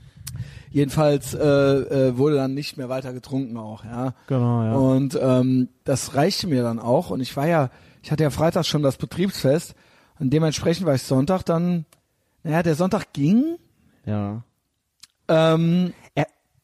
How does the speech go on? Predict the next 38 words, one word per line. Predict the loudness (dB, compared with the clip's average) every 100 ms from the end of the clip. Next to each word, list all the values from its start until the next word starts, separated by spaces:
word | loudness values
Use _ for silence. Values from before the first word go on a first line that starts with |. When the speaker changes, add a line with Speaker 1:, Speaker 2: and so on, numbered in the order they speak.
| _
Speaker 2:
ich | -2
war | -2
erstaunlich | 0 -4 0 2 2 0 -4
früh | 0 2 4 2
wach | 0 -2 -4 -6
und | -6 -4 -4
Speaker 1:
Es | -2
Speaker 2:
auch | 0
Speaker 1:
ging. | 2 2
Speaker 2:
gar | 0 0
nicht | 0 -2
so | -4 -2
zerstört. | -2 -4 -4 0 2
Speaker 1:
Ja, | 0
du | -2
bist | -6
Speaker 2:
Ja. | -4
Speaker 1:
zehn | -4 -2
gepennt | -4 -6 -6 -6 -4
oder | -2 0
so. | 0 2 2 0 _ _ _ _ _
Ähm, | 0 2 2 0 -2 -6 _ _ -8
aber | -2 -2
dann | -2 -6 -6 -8
Montag | -6 -6 -8
und | -10
Dienstag, | -12 -12 -12
das | -14 -14
ist | -16
es | -14
dann | -12
immer. | -10 -10 -8
Hast | -8
du | -6
das | -6 -4
auch? | -4 -4 -6 -14 -2
Speaker 2:
Ja, | 2 2 0 -4
ja, | -6